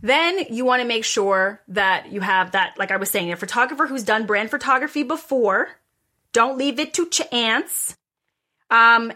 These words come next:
and you want to have a stylist.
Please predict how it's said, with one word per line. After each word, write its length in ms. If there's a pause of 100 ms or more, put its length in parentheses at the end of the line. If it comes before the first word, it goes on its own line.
and 160
you 140
want 320
to 100
have 560 (680)
a 100
stylist. 840